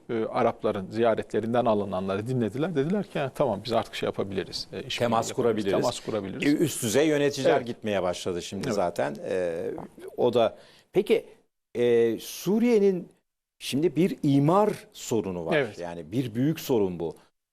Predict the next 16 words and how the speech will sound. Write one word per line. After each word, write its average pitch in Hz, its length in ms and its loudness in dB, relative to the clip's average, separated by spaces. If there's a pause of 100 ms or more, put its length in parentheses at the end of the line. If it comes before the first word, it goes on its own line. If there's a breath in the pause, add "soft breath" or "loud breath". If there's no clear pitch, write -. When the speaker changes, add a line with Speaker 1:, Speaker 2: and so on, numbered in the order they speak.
(100)
Speaker 2:
İşte - 180 -6
mesela 110 240 -2
enerji 131 380 2
sorunu 113 460 0
var. 95 220 -2
Biz 107 160 -4
en 120 140 2
son, 120 280 0
e, 104 920 -2
Sayın 117 260 0
Cumhurbaşkanı'yla 113 1040 2 (560)
Kahire'ye 117 600 4
gittiğimizde 104 920 -2 (180)
uçakta 120 540 0
sorularımızı 113 680 2
cevaplandırırken 117 960 2